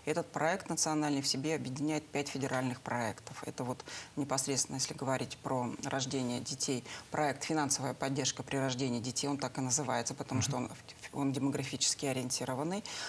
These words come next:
Speaker 1: А, второй, э, федеральный проект — это, э, непосредственно, э, за-, э, с-, с-, с-, связан с занятостью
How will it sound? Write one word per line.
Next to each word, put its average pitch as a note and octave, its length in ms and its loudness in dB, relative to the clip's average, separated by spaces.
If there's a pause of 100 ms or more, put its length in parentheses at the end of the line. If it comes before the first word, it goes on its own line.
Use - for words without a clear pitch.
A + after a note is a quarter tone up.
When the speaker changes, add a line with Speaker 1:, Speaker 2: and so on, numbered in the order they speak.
(160)
Speaker 1:
А, C3+ 200 4
второй, D#3+ 440 4
э, C#3 400 4
федеральный C#3 560 4
проект — C3+ 580 0
это, C#3 300 0 (400)
э, C3+ 200 2
непосредственно, C3+ 1040 2
э, C3+ 260 2
за-, C#3 320 2
э, C3+ 220 0
с-, - 180 2
с-, B2+ 260 0
с-, A2 520 -2 (120)
связан C#3 560 4 (240)
с C#3+ 80 2
занятостью C#3 840 4